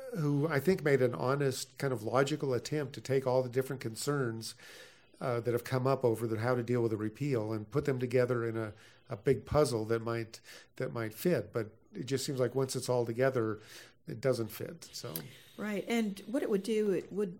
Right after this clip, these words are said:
Speaker 2: repeal H B two and allow local governments to pass their own ordinances, uh, as long as they don't involve bathrooms. Um, but it would also allow for protest petitions. Um, uh,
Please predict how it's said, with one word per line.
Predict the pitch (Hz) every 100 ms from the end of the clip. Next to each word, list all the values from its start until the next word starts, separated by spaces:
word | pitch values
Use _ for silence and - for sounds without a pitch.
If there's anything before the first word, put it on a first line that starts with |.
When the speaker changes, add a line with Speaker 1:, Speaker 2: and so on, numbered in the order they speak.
| -
Speaker 2:
repeal | 185 190 - 294 233
H | 165 165
B | 165
two | 160 - 185 170
and | 165
allow | 151 151 165 165 160 156 - - - _
local | 185 180 185
governments | 165 170 170 165 156 151 -
to | - - 190 156 156 151 147
pass | - 190 170
their | - 165
own | 151 147 147
ordinances, | 170 180 143 135 - 120 117 - - - - - - _ -
uh, | 160 -
as | 170 190
long | 180
as | 175 170
they | 165
don't | 147 160 160
involve | 151 156 147 143 139 -
bathrooms. | 131 135 - - - - - - - - _
Um, | 175 170 165 156 156 160 - _ - -
but | 175 185
it |
would | 196
also | 247 269 208
allow | 170 156 151 151
for | - 139 147 143
protest | 143 - 196 - - -
petitions. | - 156 143 143 139 143 147 -
Um, | 147 147 147 147 - - - - - - -
uh, | 151